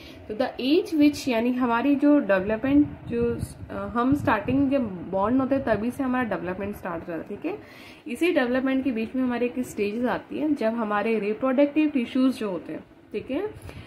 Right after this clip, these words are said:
reproductive टिश्यूज यानी जहाँ पर special type की cells का formation होगा, यानी gametes का formation होगा, उनका मैच्योरेशन, maturation स्टार्ट हो जाता है, यानी वो mature होना स्टार्ट हो जाता है। ठीक है,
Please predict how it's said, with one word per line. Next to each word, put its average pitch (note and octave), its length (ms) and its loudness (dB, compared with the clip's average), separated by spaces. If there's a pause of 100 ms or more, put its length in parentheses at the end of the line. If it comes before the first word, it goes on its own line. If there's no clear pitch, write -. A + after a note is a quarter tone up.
(120)
reproductive B3 600 -2
टिश्यूज B3 380 0
यानी C4 260 0
जहाँ G#3+ 300 0
पर C#4 280 -2
special G#3 380 -6
type A3 400 -4
की D#4 100 4
cells C#4 460 -2
का C4 120 0
formation F3+ 580 -4
होगा, D3+ 220 -4
यानी G3 340 0
gametes G3 500 2
का A3+ 120 0
formation F3 560 -4
होगा, D#3 280 -4 (440)
उनका C4+ 300 4
मैच्योरेशन, A3+ 580 2 (180)
maturation A#3+ 720 4 (120)
स्टार्ट F#3 480 -2
हो F#3+ 60 2
जाता D#3+ 200 -4
है, D3 120 -8
यानी A3+ 200 2
वो E4 160 4
mature A3 480 4
होना A3+ 200 0
स्टार्ट F3+ 320 -4
हो E3+ 40 -6
जाता D3+ 120 -4
है। D3+ 60 -6
ठीक G3+ 220 -8
है, G#4+ 180 0